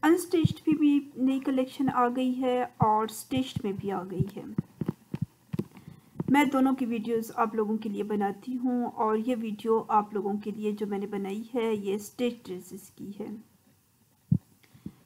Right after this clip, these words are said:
एम्ब्रॉयडर्ड सूट्स आए हैं, थ्री पीस भी हैं और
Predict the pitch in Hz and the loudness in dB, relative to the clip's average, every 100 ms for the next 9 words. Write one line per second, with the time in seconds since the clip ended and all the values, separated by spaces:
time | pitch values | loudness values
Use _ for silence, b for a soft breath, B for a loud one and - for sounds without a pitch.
0 | B 262 254 254 247 302 294 - 269 262 | B 4 6 8 6 4 -2 -2 -2 0
1 | 269 247 254 262 247 247 - 254 - 254 | 2 4 4 2 0 -4 -4 -4 0 0
2 | - 254 247 247 233 220 - 220 202 | 0 -4 -2 0 -2 -2 -4 0 2